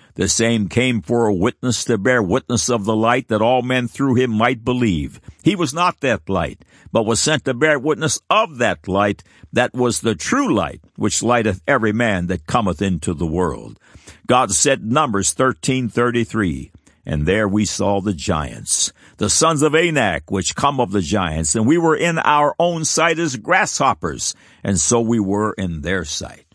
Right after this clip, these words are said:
Man said, "If there is a God, he's a God of love.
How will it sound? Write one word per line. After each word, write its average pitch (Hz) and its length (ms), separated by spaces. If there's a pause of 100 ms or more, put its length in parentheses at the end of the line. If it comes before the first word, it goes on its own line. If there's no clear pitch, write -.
(1120)
Man 104 260
said, 110 420 (440)
"If 185 180
there 185 220
is 208 220
a 147 80
God, 113 520 (440)
he's 226 280
a 180 60
God 202 260
of 190 80
love. 226 480